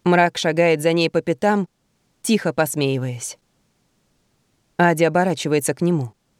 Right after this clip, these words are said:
«Я думала, у тебя есть занятия поважнее, чем докучать мне». «Однако это так увлекательно». «Ерунда», качает головой Ади. «Ты испортил лишь один миг, один вечер.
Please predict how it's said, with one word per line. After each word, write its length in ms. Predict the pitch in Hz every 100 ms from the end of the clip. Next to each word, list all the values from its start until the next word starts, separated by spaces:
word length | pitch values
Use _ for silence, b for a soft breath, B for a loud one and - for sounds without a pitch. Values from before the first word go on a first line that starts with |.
| _ _ _ _ _ _ _ -
«Я 260 | 269 285
думала, 340 | 262 262 254 254
у 60 |
тебя 200 | 254 247
есть 240 | 254 247 220
занятия 400 | 247 254 247 240
поважнее, 540 | 240 247 233 320 185
чем 180 | - 160
докучать 480 | 160 180 - 165 190
мне». 240 | 175 170 - _ _ _ _ _ _ _ _ _ _ _ _
«Однако 500 | - 170 156 160 139
это 240 | 156 147 151
так 240 | 160 151
увлекательно». 800 | 160 160 147 175 - 147 139 120 - _ _ _ _ _ _ _ _ _ _
«Ерунда», 640 | 247 254 233 233 214 147 - _ _ _ _ _ _ _
качает 380 | 180 - 165 143
головой 380 | 156 156 156 151
Ади. 280 | 131 135 - _ _ _ _ _ _ _ _ _
«Ты 180 | 277 254
испортил 420 | - 269 254 247
лишь 200 | 233 262
один 280 | 226 240 247
миг, 280 | 294 - _ _ _ _
один 360 | 233 185 196
вечер. 420 | 190 240 - 131